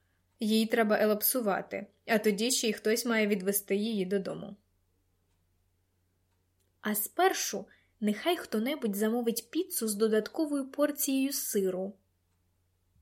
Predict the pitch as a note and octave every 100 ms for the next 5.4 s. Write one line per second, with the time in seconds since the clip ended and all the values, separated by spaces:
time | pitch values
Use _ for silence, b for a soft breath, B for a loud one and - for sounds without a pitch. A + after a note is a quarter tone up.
0 | _ _ _ _ _ _ - A3 G3+ A3
1 | A3+ B3+ G3+ - E3+ - - - B B
2 | B C4 A#3 - - G#3+ B3+ C4+ C4+ C4
3 | G3 G#3+ G#3 - F#3+ A#3 B3+ E4+ C#4 A#3+
4 | A#3+ D#4 D4+ C#4+ B3+ A3+ A3 G#3 D#3+ E3+
5 | F3 E3+ D#3 C#3+